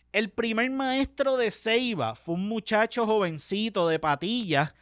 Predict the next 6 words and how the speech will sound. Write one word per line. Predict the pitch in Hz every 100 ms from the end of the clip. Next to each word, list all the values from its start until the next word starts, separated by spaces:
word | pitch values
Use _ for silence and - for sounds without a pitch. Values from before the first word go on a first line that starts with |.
| _
que | - 143
se | 156
llamó | 143 135 160 262 - _ _
Carlos | - 185 233 247 240 226
Carlos | - 180 190 208 208 208
Figueroa. | 185 160 143 123 135 156 123 98